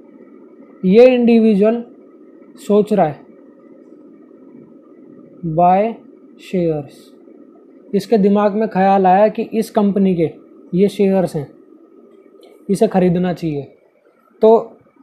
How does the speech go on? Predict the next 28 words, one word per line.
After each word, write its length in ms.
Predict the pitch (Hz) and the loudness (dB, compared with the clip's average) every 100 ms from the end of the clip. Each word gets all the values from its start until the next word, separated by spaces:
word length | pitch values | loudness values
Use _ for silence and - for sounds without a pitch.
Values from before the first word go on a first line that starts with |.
| _ _ | _ _
सबसे 280 | - 220 247 | 0 2 4
पहले 260 | 226 240 240 | 4 4 4
ये 180 | 220 233 | 6 4
approach 340 | 226 226 226 | 6 2 2
करेगा 320 | 220 208 233 240 | 0 2 2 2
company 440 | 208 190 185 175 | 0 0 0 -2
को 140 | 165 | -4
कि 140 | 156 196 | -4 -2
मेरे 220 | 196 202 | -2 0
को 80 | 208 | 0
आपके 300 | 202 196 196 | 0 -2 -8
shares 320 | 202 190 160 | -4 -6 -4
ख़रीदने 400 | 185 175 165 185 | -2 0 0 -2
हैं। 180 | 214 - _ _ _ - | -4 -10 _ _ _ -4
और 180 | 196 202 | -2 -2
मान 300 | 190 185 214 | 0 0 0
लिया 300 | 214 202 196 202 - _ _ - _ _ _ _ _ _ _ _ - | 0 0 0 -2 -8 _ _ -20 _ _ _ _ _ _ _ _ -8
ये 200 | 180 202 | -2 0
share 300 | 208 202 185 | 0 0 0
है 180 | 196 220 - _ | 0 -4 -10 _
सौ 240 | _ 202 190 | _ -2 0
रुपये 260 | 185 190 | 0 -2
का, 240 | 175 190 202 - _ - - | -2 -4 -6 -18 _ -18 -4
जिसकी 340 | 185 202 240 | -2 0 0
installment 600 | 220 - 202 202 208 202 | 0 0 -2 0 0 -2
बन 200 | 185 190 | -2 -2
रही 180 | 175 190 | 0 -2
है 180 | 202 | -2